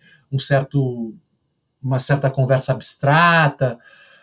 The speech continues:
mas eu acho que é o desafio, é o desafio civilizatório que a gente tem. Eu acho que, ao mesmo tempo, as instituições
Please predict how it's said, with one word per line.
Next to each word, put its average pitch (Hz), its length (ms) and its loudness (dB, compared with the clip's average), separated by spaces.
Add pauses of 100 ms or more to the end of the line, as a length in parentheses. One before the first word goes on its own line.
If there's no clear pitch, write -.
(120)
mas 147 260 4
eu 165 120 4
acho 175 280 2
que 208 520 2
é 208 120 4
o 208 80 4
desafio, 196 840 2 (180)
é 139 60 -4
o 139 80 2
desafio 160 380 0
civilizatório 185 1000 2
que 135 80 -6
a 127 60 -4
gente 127 280 -6
tem. 143 360 4
Eu 117 120 -2
acho 139 200 0
que, 156 60 -2
ao 151 40 4
mesmo 151 300 2
tempo, 160 180 -2
as 165 140 2
instituições 180 800 0